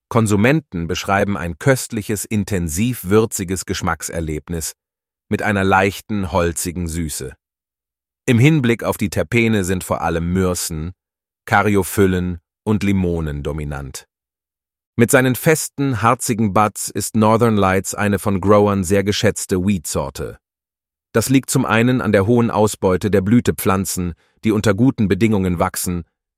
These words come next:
können Erträge zwischen fünfhundert und sechshundertfünfundzwanzig Gramm pro Quadratmeter erzeugen.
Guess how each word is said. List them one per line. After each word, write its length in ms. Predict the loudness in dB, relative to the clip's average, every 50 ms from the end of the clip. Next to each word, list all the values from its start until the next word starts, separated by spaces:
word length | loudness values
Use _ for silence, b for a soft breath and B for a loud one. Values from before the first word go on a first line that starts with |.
| _ 0
können 240 | 2 2 4 4 2
Erträge 500 | 0 -2 2 4 4 4 4 4 2 -2
zwischen 320 | 0 -2 -4 -2 -2 -2 0
fünfhundert 580 | 2 0 0 0 0 -2 -2 0 0 -2 -2
und 120 | -2 0 0
sechshundertfünfundzwanzig 1200 | 0 0 0 -2 -2 0 0 0 0 0 -2 -2 -2 0 -4 -4 -2 -2 -2 -2 -4 -6 -8 -4
Gramm 260 | -2 0 0 0 0
pro 140 | -2 -4 -4
Quadratmeter 720 | -2 -2 -2 0 2 0 0 0 0 -2 -2 -2 -2 -4
erzeugen. 580 | -4 -4 -4 -2 0 0 0 -2 -4 -6 -10